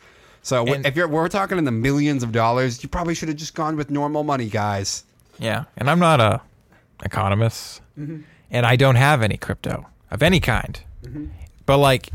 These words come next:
Speaker 2: and I know Bitcoin has been kind of established for a couple years at this point.
Speaker 1: Yes.
Speaker 2: But, like, how could you not see that the crypto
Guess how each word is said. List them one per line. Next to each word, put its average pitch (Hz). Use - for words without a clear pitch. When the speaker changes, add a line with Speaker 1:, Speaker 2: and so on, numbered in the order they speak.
Speaker 2:
and 131
I 139
know 160
Bitcoin 135
has 120
been 117
kind 110
of 101
established -
for 127
a 120
couple 127
years 120
at 117
this 123
point. 131
Speaker 1:
Yes. -
Speaker 2:
But, 135
like, 123
how 143
could 185
you 151
not 120
see 113
that 123
the 117
crypto 143